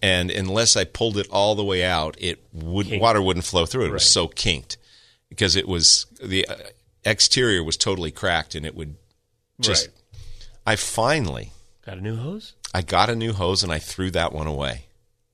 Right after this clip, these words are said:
Speaker 2: I know how difficult it is for you to get rid of things.
Speaker 1: I know. I, jeans with holes in them,
Speaker 2: <laughs>
Speaker 1: hoses with holes in them.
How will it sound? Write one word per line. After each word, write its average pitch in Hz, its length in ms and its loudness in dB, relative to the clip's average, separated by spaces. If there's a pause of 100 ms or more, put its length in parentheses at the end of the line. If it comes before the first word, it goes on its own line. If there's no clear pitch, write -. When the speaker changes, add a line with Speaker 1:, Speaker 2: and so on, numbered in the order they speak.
(400)
Speaker 2:
I - 100 -18
know 127 180 -6
how 135 80 -8
difficult 101 480 -10
it 87 60 -10
is 85 140 -14
for - 160 -18
you 90 140 -12
to 82 60 -16
get 95 160 -16
rid 90 160 -12
of 85 80 -12
things. 80 520 -18
Speaker 1:
I 107 140 0
know. 143 300 -2 (180)
I, 85 140 0
jeans 92 480 2
with 113 140 -4
holes 113 340 2
in 113 120 -4
them, 113 140 -4
Speaker 2:
<laughs> 104 140 -2
Speaker 1:
hoses 101 480 0
with 110 140 0
holes 107 360 0
in 113 140 -2
them. 113 240 -4